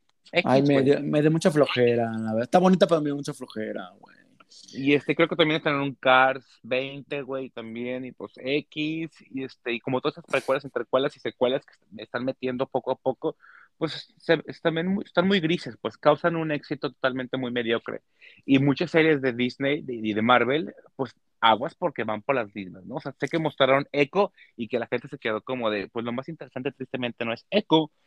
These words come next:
Speaker 1: es que está Daredevil y que está, eh, Wilson Fisk, ¿no? Este, ¿cómo se llama? El
Speaker 2: Vincent D'Onofrio, del Kingpin, ajá.
Speaker 1: Así es, Kingpin, ¿no? Entonces, pues qué feo que eso sea lo fuerte, ¿no? O qué fuerte que,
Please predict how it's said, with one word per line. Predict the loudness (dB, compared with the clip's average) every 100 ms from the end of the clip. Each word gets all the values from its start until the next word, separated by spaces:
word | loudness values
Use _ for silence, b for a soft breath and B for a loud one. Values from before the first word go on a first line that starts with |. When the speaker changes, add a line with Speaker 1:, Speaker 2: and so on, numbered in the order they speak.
| _
Speaker 1:
es | -2 0
que | -2
está | -2 4
Daredevil | 4 6 6 6 2 -2
y | -6
que | -8
está, | -8 -2 2 2 0 -2 -6 -6
eh, | -6 -4 -6 -8 -14 -20 _ _ _ _
Wilson | -6 -4 -4 -4
Fisk, | -2 -2 -4
¿no? | -8 -6
Este, | -8 _ -12 -10 -12 -16
¿cómo | -18 -16
se | -14
llama? | -14 -18 -18
El | -14 -10
Speaker 2:
Vincent | 4 6 8 6 4
D'Onofrio, | 4 0 -4 -2 -2 0
del | 2 2 2 -2 -8 -6
Kingpin, | -4 -2 -2 -2 -6
ajá. | -8 -10 -12 -6 -4
Speaker 1:
Así | 0 2
es, | 2
Kingpin, | 2 0 0 -6
¿no? | -4 -4 -4 _ _ _ _ _ _ _ _ _
Entonces, | -4 0 2 2 0 b b _
pues | -6
qué | 0 2
feo | 4 2 2
que | -6
eso | -8
sea | -4
lo | -4
fuerte, | -2 0 0 0 -6
¿no? | 0
O | 0
qué | 0
fuerte | -2 2 2 0
que, | -10